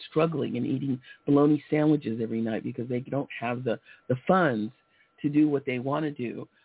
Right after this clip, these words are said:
I'm here to support. I'm here to motivate and help you. And all you have to do is reach out. You can see me here every week on my podcast, The Science of Yes. You can also, you know,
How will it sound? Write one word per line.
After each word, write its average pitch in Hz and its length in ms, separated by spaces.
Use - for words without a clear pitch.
I'm 156 160
here 175 200
to 151 160
support. 123 500
I'm 135 140
here 151 160
to 147 80
motivate 139 440
and 123 80
help 127 220
you. 156 220
And 131 320
all 139 100
you 165 60
have 165 120
to 156 60
do 139 200
is 127 120
reach 131 220
out. 123 240
You 175 100
can 294 280
see 247 120
me 208 180
here 165 200
every 139 200
week 135 340
on 135 320
my 127 400
podcast, 151 560
The 135 160
Science 131 280
of 131 100
Yes. 147 200
You 156 80
can 180 120
also, 220 480
you 156 180
know, 127 320